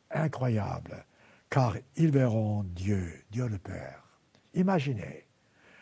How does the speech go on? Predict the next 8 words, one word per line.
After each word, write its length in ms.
aujourd'hui, 640
beaucoup 240
de 120
gens 200
voudraient 320
voir 360
le 120
Père, 440